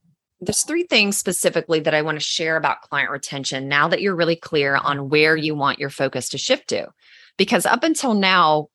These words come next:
perhaps you haven't really focused that much on client retention because so much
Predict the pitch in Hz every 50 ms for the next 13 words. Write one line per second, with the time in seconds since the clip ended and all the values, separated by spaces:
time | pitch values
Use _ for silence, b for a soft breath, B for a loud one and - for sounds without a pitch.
0 | _ - - 165 - - 208 - - - 202 185 180 - 165 160 165 165 - _
1 | - 147 160 180 190 190 180 170 160 - 180 160 156 - 151 - - - - 147
2 | 180 254 339 - 320 254 220 - 180 165 135 139 156 - - 156 147 143 - 151
3 | 147 143 139 - - 147 135 - - - 185 170 175 190 196 175 156 156 - -
4 | - B